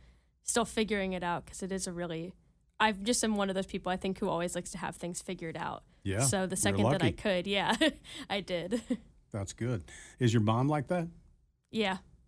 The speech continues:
Speaker 2: Yeah.
Speaker 1: That's definitely where I get it from. She, she took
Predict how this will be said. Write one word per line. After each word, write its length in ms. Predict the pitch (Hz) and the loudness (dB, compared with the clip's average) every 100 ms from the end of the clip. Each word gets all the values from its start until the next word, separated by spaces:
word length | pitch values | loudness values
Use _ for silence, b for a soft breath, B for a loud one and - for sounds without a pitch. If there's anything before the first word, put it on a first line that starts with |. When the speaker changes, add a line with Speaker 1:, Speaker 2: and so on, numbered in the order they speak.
| _ | _
Speaker 2:
Yeah. 60 | 208 | 2
Speaker 1:
That's 160 | 233 226 | 2 4
definitely 320 | 240 277 269 | 2 6 6
where 120 | 240 226 | 6 4
I 60 | |
get 160 | 208 196 | 4 0
it 100 | - | 0
from. 300 | 214 196 196 | -2 -2 2
She, 380 | - 277 302 - | 6 8 6 4
she 260 | - 262 | 2 4
took 460 | 269 269 226 - | 4 4 2 -2